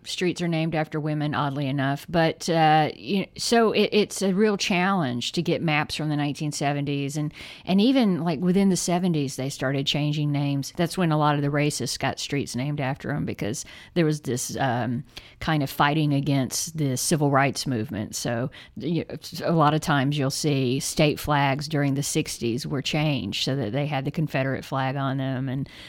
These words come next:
it was in direct response to the civil rights movement. So y-, I think that's just, it's cyclical and it's changed. It's changed and it changes back and it changes again.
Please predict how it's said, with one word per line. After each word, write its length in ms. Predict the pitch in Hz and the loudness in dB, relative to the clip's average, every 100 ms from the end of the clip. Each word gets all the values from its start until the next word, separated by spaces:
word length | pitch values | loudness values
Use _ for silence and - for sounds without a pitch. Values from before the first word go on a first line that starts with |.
| - - | -10 -2
it 100 | 165 | 2
was 180 | 170 170 | 4 4
in 200 | 160 147 | 4 4
direct 320 | 160 156 - | 4 4 2
response 640 | 147 - 143 135 - - | -4 -2 0 0 -2 -8
to 180 | - 143 | -4 -4
the 80 | 147 | -2
civil 280 | - 123 123 | -4 -2 -2
rights 320 | 135 143 - | 0 -2 -4
movement. 400 | 120 104 78 - | -6 -6 -8 -8
So 240 | - 156 165 - - - | -4 -4 -6 -12 -18 -16
y-, 80 | - - - - | -16 -14 -16 -6
I 80 | 165 | -4
think 240 | 170 170 | -2 -2
that's 220 | 156 151 | -2 -4
just, 380 | - 156 - - | -6 -6 -6 -6
it's 180 | 170 - | -8 -6
cyclical 640 | - 165 - 147 123 - - - | -2 -2 -2 -4 -4 -6 -8 -6
and 120 | 151 | -4
it's 200 | 143 - | -4 -4
changed. 560 | - 139 143 - - - - - | -2 -2 -4 -6 -10 -16 -12 -6
It's 220 | 160 - | -4 0
changed 480 | - 170 170 170 165 | 4 4 4 4 2
and 100 | 151 | 0
it 100 | - | 0
changes 360 | 147 151 156 | 0 0 0
back 320 | 151 147 156 | 0 0 0
and 100 | 151 | -2
it 60 | 120 | -4
changes 400 | - 143 143 147 | -4 -4 -4 -4
again. 460 | 147 156 139 139 | -2 -2 -2 -4